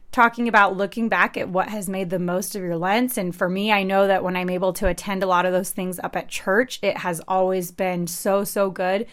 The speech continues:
But, you know, we're in a season of life, most of you <laughs> listeners, just like me, with little kiddos at home,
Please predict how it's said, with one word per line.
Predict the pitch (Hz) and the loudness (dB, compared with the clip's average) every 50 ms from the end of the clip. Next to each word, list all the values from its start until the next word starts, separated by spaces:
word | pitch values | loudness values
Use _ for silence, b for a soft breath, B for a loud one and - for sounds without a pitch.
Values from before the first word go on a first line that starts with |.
| b b b b - | b b b b 2
But, | - 226 226 233 226 - - - - | 4 6 6 6 4 2 -4 -12 -6
you | 214 214 208 | -2 0 2
know, | 220 220 226 | 4 4 4
we're | 233 202 220 220 - | 4 6 4 4 4
in | - 226 233 | 2 2 0
a | 240 | 0
season | - - - 233 226 226 208 226 226 226 226 | 0 0 0 0 0 2 2 2 2 2 2
of | - 185 185 170 170 | 2 0 0 0 2
life, | 180 190 214 240 320 - - - | 4 4 4 4 2 0 -4 -8
most | - 185 185 185 185 185 185 - | -6 -4 -2 -2 -4 -4 -6 -6
of | 190 180 | -6 -4
you | 185 180 | -2 2
<laughs> | |
listeners, | 196 233 277 - - 294 269 294 285 294 247 233 | 2 2 2 2 4 6 8 8 8 6 4 0
just | - - 220 208 - - | -2 -4 -4 -4 0 2
like | 202 190 180 208 | 2 2 2 0
me, | 202 214 240 254 269 269 | 0 2 2 4 4 4
with | 247 233 | 2 2
little | 214 202 202 196 185 - | 2 0 0 0 -2 -2
kiddos | 277 - 247 226 240 233 214 | 0 0 2 2 4 2 2
at | 220 180 - - | 2 0 0 -2
home, | - 247 233 240 240 240 247 247 | -2 0 2 4 4 4 2 0